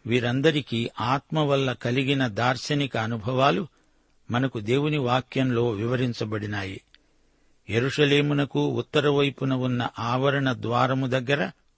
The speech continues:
రోషము పుట్టించే విగ్రహస్థానము. ఈ విగ్రహస్థానం దేవునికి రోషం పుట్టిస్తుందా? అది ఎలాంటిది? మనష్షే ఒక విగ్రహాన్ని తెచ్చి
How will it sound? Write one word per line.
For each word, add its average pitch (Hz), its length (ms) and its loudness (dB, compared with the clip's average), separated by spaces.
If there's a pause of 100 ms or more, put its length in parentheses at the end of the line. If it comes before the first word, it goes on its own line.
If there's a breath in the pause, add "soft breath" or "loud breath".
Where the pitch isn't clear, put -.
రోషము 147 600 2
పుట్టించే 139 800 2
విగ్రహస్థానము. 117 1300 0 (760)
ఈ 135 100 4
విగ్రహస్థానం 123 1080 0
దేవునికి 143 460 2
రోషం 127 420 0
పుట్టిస్తుందా? 117 960 -2 (520)
అది 117 180 2
ఎలాంటిది? 120 800 2 (840)
మనష్షే 127 600 2
ఒక 113 260 -2
విగ్రహాన్ని 139 680 0
తెచ్చి 139 500 -4